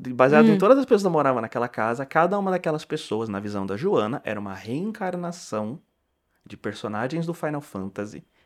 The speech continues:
Speaker 1: de vidas passadas. Por quê? Pra Joana, Final Fantasy sete não é um jogo, é uma história real de outra dimensão.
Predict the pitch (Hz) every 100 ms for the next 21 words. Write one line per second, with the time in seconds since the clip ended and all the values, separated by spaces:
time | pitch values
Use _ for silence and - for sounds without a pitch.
0 | _ 110 113 107 104 - 170 - 85 78
1 | - - _ - _ _ 277 - 190 -
2 | _ _ _ _ - 311 320 175 131 185
3 | 143 80 - _ - 214 233 220 180 117
4 | - 165 160 170 170 214 240 170 113 135
5 | 104 - - _ _ _ _ 135 123 -
6 | 113 107 139 202 123 156 - _ _ _
7 | _ - 165 156 117 127 123 135 202 -
8 | 120 82